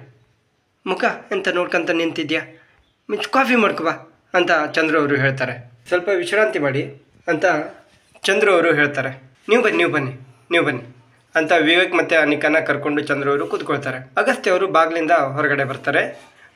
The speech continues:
ಬಂದಾಗ ಅಲ್ಲಿ ಬಂದು ಗೊಂಬೆನ ನೋಡ್ತಾ ಇರ್ತಾರೆ. ಗೊಂಬೆ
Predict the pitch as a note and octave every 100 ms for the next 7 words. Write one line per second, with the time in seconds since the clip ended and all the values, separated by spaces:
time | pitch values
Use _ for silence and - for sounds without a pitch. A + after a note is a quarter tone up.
0 | - F3+ F#3 D#3+ G3 D3+ C#3+ C#3+ C3 -
1 | - E4 C#3+ D3+ D3+ D3 C3+ B2+ D3 F#3
2 | A3+ G3+ E3 C#3+ D3+ D3 C3 - C3 C3
3 | C#3+ C#3 C#3 -